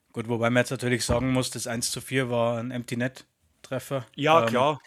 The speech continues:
Speaker 2: ja.
Speaker 1: aber du sprichst es grad wieder an mit den Powerplay-Situationen. Ähm, es ist halt bitter, wenn du,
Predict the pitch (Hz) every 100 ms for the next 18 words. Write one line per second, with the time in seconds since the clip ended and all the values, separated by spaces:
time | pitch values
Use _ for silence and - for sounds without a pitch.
0 | - - 120 120 131 131 127 113 120 -
1 | 135 127 127 - 127 127 127 127 113 131
2 | 127 123 110 120 131 131 120 131 135 120
3 | 135 127 131 131 127 123 123 123 117 87
4 | 65 - _ - - - - 113 135 156
5 | 135 165 - 156 135 135 135 139 139